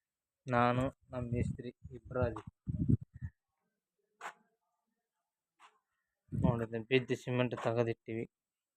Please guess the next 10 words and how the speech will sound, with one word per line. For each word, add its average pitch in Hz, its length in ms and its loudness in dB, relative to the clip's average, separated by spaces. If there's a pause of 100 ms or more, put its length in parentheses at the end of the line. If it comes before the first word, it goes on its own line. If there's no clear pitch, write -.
(1120)
ಇದನ್ನೆಲ್ಲ 120 520 6
ಆಗ 117 160 2 (280)
ಟಾಪ್ 120 320 4
ಅಲ್ಲಿಂದ 123 540 4
ಇಲ್ಲಿವರೆಗೂ 120 520 4 (180)
ಮಾಡಿದ್ವಿ. 113 340 0 (3750)
ಕರೆಕ್ಟ್ 127 360 -10
ಎರಡು 123 220 0
ಗಂಟೆ 117 260 -12
ಆಗಿತ್ತು. 113 260 -6